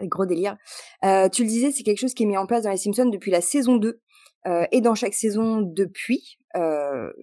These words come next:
jusqu'à nouvel ordre, vu que les Simpsons continuent, ils sont bien partis sur leur lancée, donc, euh, ça reste comme ça. Euh, ce qui est particulier, c'est que c'est toujours des épisodes, euh, alors, de toute façon autonomes, mais comme tous les épisodes des Simpsons,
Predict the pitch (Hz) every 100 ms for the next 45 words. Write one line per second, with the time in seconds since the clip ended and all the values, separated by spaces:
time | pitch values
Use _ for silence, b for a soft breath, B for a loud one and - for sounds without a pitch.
0 | 139 147 151 - 160 151 151 147 139 139
1 | 226 180 143 147 - 143 156 143 160 -
2 | 156 - 151 156 147 135 - 139 131 147
3 | 175 165 - 175 170 165 160 165 - 185
4 | 147 139 139 - - - 151 156 - 160
5 | 156 - - B B B B B B _
6 | 202 190 190 190 185 185 180 - - 262
7 | 240 202 233 240 262 294 254 - 208 226
8 | 262 247 214 214 220 226 233 220 - 190
9 | 175 170 160 156 151 156 127 - 156 202
10 | 208 226 208 220 226 226 240 233 247 185
11 | 160 170 180 170 - 220 190 180 180 175
12 | 170 - 170 - 175